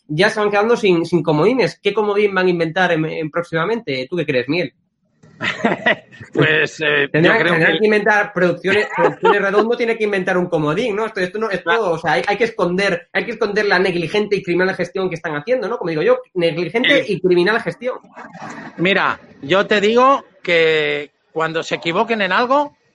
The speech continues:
Speaker 2: o le echan la culpa a Franco,
Speaker 1: Sí.
Speaker 2: o, o al P P o a Vox o a alguien. ¿Culpa de ellos? ¿Cuándo, cuándo hemos oído que, que alguna barbaridad que hayan
Speaker 1: No,
Speaker 2: hecho
Speaker 1: no.
Speaker 2: ellos hayan dicho, "Sí, perdón,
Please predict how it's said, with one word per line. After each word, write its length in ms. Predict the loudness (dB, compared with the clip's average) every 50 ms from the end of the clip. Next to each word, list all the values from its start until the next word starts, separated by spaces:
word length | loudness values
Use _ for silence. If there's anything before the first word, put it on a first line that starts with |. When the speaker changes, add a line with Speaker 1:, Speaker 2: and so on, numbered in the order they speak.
| _ _ _ _ _ -20 _ _ _ _ _ _ _ -4
Speaker 2:
o 160 | 0 0 2
le 180 | 2 2 2 2
echan 400 | 2 -2 -2 -2 -2 -2 0 -2
la 100 | -4 -4
culpa 500 | -2 -2 -2 -2 -2 -2 -2 -4 -4 -4 -4
a 160 | -6 -6 -6
Franco, 600 | -4 -4 -4 -2 -2 -4 -4 -4 -6 -6 -6 _ _ _ _ _ _ _ _ _
Speaker 1:
Sí. 100 | -4 -2 -2
Speaker 2:
o, 600 | 0 0 0 0 -2 -2 -2 -2 -2 -4 -6 -6 -6
o 220 | -6 -2 0 2 2
al 300 | 2 2 2 0 -2 -2
P 160 | -4 -4 -2
P 260 | 0 0 0 2 2
o 140 | 2 2 2
a 80 | 2
Vox 420 | 2 2 0 0 0 -2 -4 -4 -2
o 60 | 0
a 60 | 0
alguien. 280 | 0 -2 -4 -8 -10 -8
¿Culpa 320 | -2 -2 -2 0 0 0
de 80 | 0 0
ellos? 460 | -2 0 -2 -4 -4 -6 -10 -20 _ _ _ _ _ _
¿Cuándo, 480 | -4 -2 -2 0 0 -2 -2 -4 -8 _ _ _ _ _ _ -4
cuándo 220 | -2 0 0 0
hemos 200 | -2 -2 -2 -2
oído 300 | 0 -2 0 0 -2 -2
que, 320 | -2 -2 -2 -2 -2 -4 _ _ _ _ _ _ _ -6
que 60 | -4
alguna 540 | -4 -2 -2 -2 -2 0 0 0 -2 -4 _ _
barbaridad 580 | _ -4 -2 -2 0 -2 -2 -2 -2 -2 -2 -2
que 80 | -2 -2
hayan 200 | -2 -2 -2 -4
Speaker 1:
No, 40 |
Speaker 2:
hecho 140 | -4 -4 -4
Speaker 1:
no. 80 | -4 -4
Speaker 2:
ellos 200 | -4 -6 -8 -8
hayan 200 | -8 -10 -8 -8
dicho, 240 | -10 -12 -10 -12 -10
"Sí, 160 | -2 -2 -2
perdón, 560 | 0 0 -2 -2 0 0 0 0 -2 -4 -8